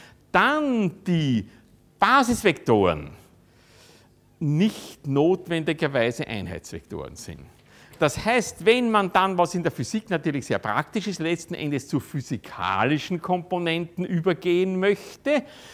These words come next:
dann muss man die Komponenten dieser Vektoren noch mit den jeweiligen Beträgen dazugehörigen Basisvektoren multiplizieren.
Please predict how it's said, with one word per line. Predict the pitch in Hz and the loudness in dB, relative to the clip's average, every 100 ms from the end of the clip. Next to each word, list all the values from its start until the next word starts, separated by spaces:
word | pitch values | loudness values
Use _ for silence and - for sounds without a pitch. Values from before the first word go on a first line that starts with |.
| - _ | -20 _
dann | 160 175 175 | 0 2 4
muss | 202 254 - - | 4 4 0 -6
man | 196 196 196 180 151 - | 0 2 2 0 -4 -2
die | 180 | -2
Komponenten | - - 156 - 139 160 262 262 233 | 0 -4 -2 -2 0 0 0 -4 -6
dieser | 226 214 | -2 -2
Vektoren | 190 180 - 165 180 190 185 - - _ | -2 -6 -2 2 2 0 -6 -14 -20 _
noch | 139 208 247 - | 0 2 2 -2
mit | 185 180 180 165 | -4 -4 -2 -2
den | 147 | 0
jeweiligen | 131 131 175 262 247 220 202 208 202 185 160 | 0 0 0 0 -2 0 2 2 0 -4 -4
Beträgen | 120 - - 104 110 131 175 240 254 220 | -4 -4 -4 -2 0 2 4 2 -2 -2
dazugehörigen | 202 151 - 180 180 160 147 147 135 131 | -2 -4 -4 -4 0 2 4 2 0 -6
Basisvektoren | 104 98 117 175 165 139 - 135 - 139 131 127 123 - - | -2 0 2 2 -2 -6 -6 -6 -2 0 2 2 0 -12 -6
multiplizieren. | 127 127 - - 127 - - 90 82 76 | -2 0 -2 -4 -6 -6 -6 -4 -4 -6